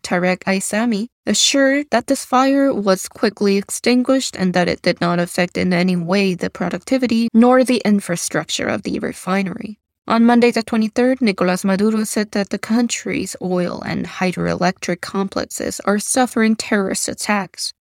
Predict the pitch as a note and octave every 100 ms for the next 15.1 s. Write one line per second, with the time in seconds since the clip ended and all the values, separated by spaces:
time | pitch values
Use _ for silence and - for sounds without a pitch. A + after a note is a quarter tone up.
0 | - A3 A3 B3 B3 B3+ B3+ - G3+ -
1 | F#3 F3+ F3+ - G3 F#3+ F#3+ F3 - -
2 | F3+ F3+ A#3+ A#3+ G#3 A#3 F#3+ F3 - F3
3 | G#3 - G3 A3+ A#3+ G#3+ - A#3+ B3+ B3
4 | A#3+ A#3+ B3+ - G3 - G3 G#3+ F#3+ -
5 | E3 E3+ F3 F3 E3+ F3 - G3+ A3+ G3
6 | F3+ F3 F3 - A3 B3 B3 - G3+ F#3
7 | - C4+ C4 A3 A3 - - F3 E3+ F3
8 | F#3 F3+ F3+ F3+ F3+ - - F#3+ - A3
9 | A3+ - G3 G3 _ _ _ _ _ _
10 | - C4 - E4 D4+ C4+ A#3+ G3+ G3+ F#3
11 | F3 - - - - F3+ E3+ E3+ G3+ G#3+
12 | G#3+ - G3 F#3+ G3+ G3+ G#3 G#3 - F3+
13 | F3+ F#3 - - B3 B3 G3 F#3+ - A#3
14 | A3+ A3+ F3+ F#3 - F#3+ G3+ - - G3